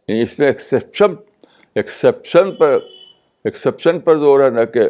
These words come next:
رول کا۔ یعنی چاہے کتنے ہی زیادہ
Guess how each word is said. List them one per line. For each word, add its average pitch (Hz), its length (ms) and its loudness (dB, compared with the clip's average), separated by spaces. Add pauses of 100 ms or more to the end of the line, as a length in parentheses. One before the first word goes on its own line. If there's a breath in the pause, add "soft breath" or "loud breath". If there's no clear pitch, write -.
(380)
رول 123 260 0
کا۔ - 140 -4 (1800)
یعنی 135 340 0 (1400)
چاہے 113 260 0
کتنے 135 460 -2
ہی 190 60 0
زیادہ 113 420 4